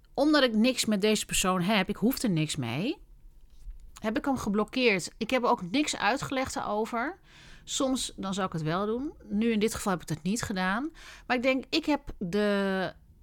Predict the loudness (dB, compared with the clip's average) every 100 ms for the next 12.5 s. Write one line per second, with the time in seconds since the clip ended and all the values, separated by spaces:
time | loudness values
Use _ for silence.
0 | -6 -2 0 0 -2 -2 -14 -20 -20 -20
1 | -20 -20 -14 -8 -4 0 0 0 0 0
2 | 2 2 4 2 0 -10 -16 -20 -20 -20
3 | -20 _ -6 -2 2 4 6 4 4 2
4 | 4 4 2 4 4 4 4 2 2 2
5 | 0 0 0 2 2 4 4 2 0 -4
6 | -18 -20 _ _ _ _ -6 -4 -2 -2
7 | -2 -4 -4 2 4 6 8 10 10 10
8 | 4 -4 -2 0 0 -2 -4 -6 -4 0
9 | 2 4 2 2 2 2 2 2 2 0
10 | -2 -2 -4 -6 0 2 4 2 4 4
11 | 4 2 2 0 2 0 0 0 0 0
12 | -2 -4 -6 -8